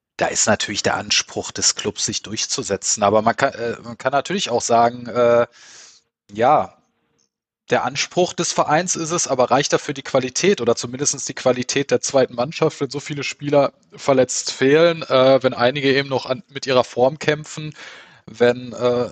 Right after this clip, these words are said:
die Vorbereitung sehr kompliziert lief und da kann man vielleicht auch sagen, ähm, da reicht es dann vermutlich einfach nicht. Da hat man dann eben zu viel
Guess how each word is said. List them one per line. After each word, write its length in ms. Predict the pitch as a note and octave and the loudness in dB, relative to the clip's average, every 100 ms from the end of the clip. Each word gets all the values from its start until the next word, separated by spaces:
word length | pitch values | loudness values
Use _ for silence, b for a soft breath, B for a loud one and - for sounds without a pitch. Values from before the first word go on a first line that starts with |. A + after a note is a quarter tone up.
| - | -8
die 140 | B2 A#2+ | -8 -4
Vorbereitung 560 | - B2+ B2+ B2+ C3 | 2 4 6 4 0
sehr 260 | A2+ A2+ A#2 | -4 0 0
kompliziert 800 | - C3 - B2+ - - C3+ - | -2 -10 -8 -8 -6 -2 -2 -2
lief 340 | A#2 C3 E3 B2 | -6 -6 -4 -4
und 120 | A#2 | -2
da 60 | |
kann 180 | A2 A#2 | -2 -2
man 120 | B2 | -2
vielleicht 260 | - B2 A2+ | -2 -2 0
auch 80 | A#2+ | 0
sagen, 420 | A2 A#2 B2 A#2 | 2 2 2 -2
ähm, 480 | A2+ A2+ A2+ A2+ A#2 _ _ b b b b b _ _ _ _ | 2 4 4 0 -8 _ _ b b b b b _ _ _ _
da 80 | A2+ | 2
reicht 260 | G#2+ D#3 - | 4 2 -2
es 80 | - | -4
dann 160 | F#2+ | -4
vermutlich 500 | F2 G2 F2 - - | -4 -8 -8 -10 -6
einfach 320 | F#2 F#2 F2+ - | -6 -6 -10 -10
nicht. 260 | F2 - | -12 -6
Da 80 | F#2 | -4
hat 120 | G2+ | -4
man 140 | G#2 G#2 | -6 -8
dann 160 | G#2 | -8
eben 340 | G2+ G#2 G#2 G2+ | -6 -6 -6 -2
zu 220 | - A#2+ | -2 -2
viel 580 | - - A#2 B2+ C3 | -8 -10 0 4 4